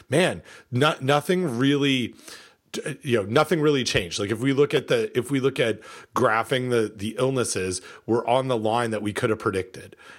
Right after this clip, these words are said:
And, and, and we'll only hopefully see some of the benefits, you know, ten days from now or what, you know, or whatever it is. But, but it's, um, I, I don't know. It's a we-, it's weird to exist in this, in, in this, uh,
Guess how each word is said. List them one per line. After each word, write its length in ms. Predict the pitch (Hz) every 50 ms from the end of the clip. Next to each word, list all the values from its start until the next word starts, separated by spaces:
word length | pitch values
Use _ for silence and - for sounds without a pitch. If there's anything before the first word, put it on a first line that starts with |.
| - _ _ _
And, 720 | - 117 117 113 107 107 107 104 104 101 101 98 98 110 - _ -
and, 300 | 127 117 110 110 113 -
and 140 | 120 120 120
we'll 140 | 120 123 113
only 400 | 127 135 139 131 135 135 127 127
hopefully 520 | - - 131 143 151 151 - 131 123 117 104
see 400 | - - 110 104 107 104 95 - - - - -
some 260 | - - 139 113 113
of 60 | 110
the 80 | 104 101
benefits, 720 | 90 101 98 101 110 107 - 107 95 92 85 - - - - - - - _ _ _ _
you 120 | - 101 92
know, 80 | 90
ten 200 | 90 - - 113
days 220 | 101 113 139 147 -
from 120 | 113 92
now 340 | 85 85 85 82 87 95 - _
or 120 | 104 98
what, 260 | 95 98 107 107 107
you 80 | 107 104
know, 80 | 95 90
or 80 | 92
whatever 420 | 90 98 104 104 101 95 92 95 92
it 60 | 113
is. 320 | 135 135 101 92 - - - - - - - - _ _
But, 440 | 143 120 113 110 110 - - _ -
but 140 | - 120 113
it's, 320 | 113 113 113 - - - - _ -
um, 420 | - 110 104 98 92 90 87 85 - _ - - - - - - - - - - _ _ _ _ _ _
I, 340 | 131 123 120 - - - - -
I 100 | 123 147
don't 80 | 165 160
know. 120 | 147 113
It's 120 | 104 -
a 40 | 135
we-, 160 | 120 139 170
it's 180 | - 131 139 -
weird 260 | 131 160 190 214 190 160
to 100 | 190 175
exist 420 | 147 113 92 120 139 135 - - - -
in 240 | 127 123 127 120
this, 360 | 120 117 113 113 - - - - _ -
in, 360 | 123 117 120 117 113 113 -
in 180 | 117 117 117 113
this, 420 | 110 107 104 - - - - - - _
uh, 360 | 110 104 98 98 95 90 87